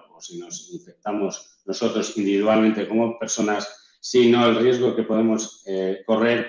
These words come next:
al infectar a otras personas y, en este sentido, hemos de recordar constantemente que estamos en una situación especial, que estamos en un nuevo escenario de pandemia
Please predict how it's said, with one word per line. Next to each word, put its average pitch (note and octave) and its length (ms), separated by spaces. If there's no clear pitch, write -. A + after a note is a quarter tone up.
al G#2+ 120
infectar G#2+ 720
a A2 100
otras A#2 240
personas A2 880
y, A2+ 340
en G2+ 80
este G2+ 180
sentido, G#2+ 720
hemos A2 240
de A2 120
recordar G#2 440
constantemente A2 960
que G#2 100
estamos A2+ 420
en A2 100
una A2 160
situación F#2+ 720
especial, A#2 760
que G2+ 60
estamos A2 340
en G#2 120
un A2+ 120
nuevo A2+ 180
escenario G2+ 520
de F2+ 120
pandemia G#2+ 680